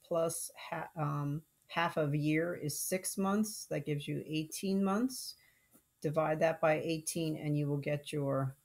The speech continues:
monthly payment.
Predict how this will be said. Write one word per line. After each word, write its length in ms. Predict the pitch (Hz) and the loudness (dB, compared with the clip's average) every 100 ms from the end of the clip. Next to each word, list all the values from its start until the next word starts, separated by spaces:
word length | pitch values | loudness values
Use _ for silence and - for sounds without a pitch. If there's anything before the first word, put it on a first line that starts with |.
| _ _ _ _ _ _ _ _ _ _ - | _ _ _ _ _ _ _ _ _ _ -6
monthly 760 | 147 147 143 143 135 131 135 - _ _ _ _ _ _ _ _ _ _ - | -2 -2 -2 -2 -2 0 -2 -6 _ _ _ _ _ _ _ _ _ _ -12
payment. 640 | 170 151 110 - - - | -6 -4 -4 -8 -12 -14